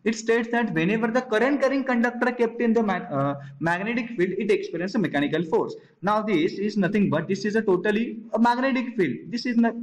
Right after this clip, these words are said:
stator field. We call it a rotating magnetic field, simply called as a magnetic field. Now here, this mag-, due to the magnetic field,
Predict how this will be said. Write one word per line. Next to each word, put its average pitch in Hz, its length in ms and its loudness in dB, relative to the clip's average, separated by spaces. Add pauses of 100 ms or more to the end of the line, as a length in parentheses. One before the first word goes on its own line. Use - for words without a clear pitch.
stator 240 300 0
field. 156 180 0
We 165 160 -4
call 190 100 2
it 202 80 2
a 214 40 2
rotating 190 440 2
magnetic 190 320 0
field, 226 160 0
simply 208 380 0
called 170 240 0
as 151 120 -2
a 247 120 -4 (280)
magnetic 240 560 2
field. 135 180 0 (280)
Now 208 380 2
here, 160 440 0 (120)
this 277 260 0 (140)
mag-, 175 400 0
due 233 100 0
to 262 160 -2
the 269 80 2
magnetic 226 580 0
field, - 280 -2